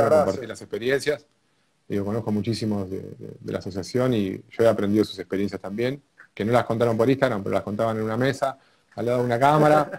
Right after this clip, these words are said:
Speaker 2: <laughs>
Speaker 1: arriba de una escalera, en un camión, y bueno, de eso he aprendido muchísimo, la verdad, muchísimo, muchísimo. Así que bueno, está bueno
Speaker 2: Sí,
Speaker 1: tener estos
Speaker 2: muy
Speaker 1: espacios para que otros conozcan la experiencia de, de uno, ¿no?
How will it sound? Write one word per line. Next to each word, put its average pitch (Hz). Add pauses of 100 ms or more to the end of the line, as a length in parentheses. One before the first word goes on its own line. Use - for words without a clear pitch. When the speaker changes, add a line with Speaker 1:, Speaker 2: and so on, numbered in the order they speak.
(100)
Speaker 2:
<laughs> -
Speaker 1:
arriba 131
de 131
una 127
escalera, 143 (340)
en 101
un 113
camión, 147 (260)
y -
bueno, 113
de 117
eso 120
he 113
aprendido 113
muchísimo, 101
la 92
verdad, 92 (180)
muchísimo, 107
muchísimo. - (580)
Así 101
que 104
bueno, 95
está 90
bueno 127
Speaker 2:
Sí, 120
Speaker 1:
tener 123
estos 113
Speaker 2:
muy 104
Speaker 1:
espacios 127
para 104
que 104
otros 110 (460)
conozcan 107 (320)
la 104
experiencia 104
de, 98 (460)
de 110
uno, 95
¿no? -